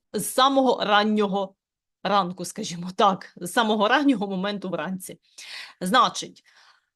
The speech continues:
початок стану, дії або події — це в нас from, якщо це не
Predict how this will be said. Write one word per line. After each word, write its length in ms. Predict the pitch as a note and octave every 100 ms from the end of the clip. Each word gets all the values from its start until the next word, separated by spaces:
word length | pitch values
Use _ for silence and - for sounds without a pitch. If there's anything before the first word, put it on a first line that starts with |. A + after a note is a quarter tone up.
| _ -
початок 840 | C4 C4 C#4 A3+ F#3 E3+ - - - _ _ -
стану, 460 | - E4 F4 E4+
дії 380 | A3+ C4 C#4+ B3
або 340 | G3+ F#3 G#3+ G#3
події — 460 | F#3 F#3 E4+ F#4+ D4+
це 240 | - A#3+ B3
в 120 | G#3+
нас 420 | G3+ F#3 - - _ _ _
from, 360 | A3 A#3 F3+ E3+ E3+
якщо 500 | F3 G3 - - G#3+
це 260 | G#3 G#3 F#3+
не 480 | G3 G#3 E3 -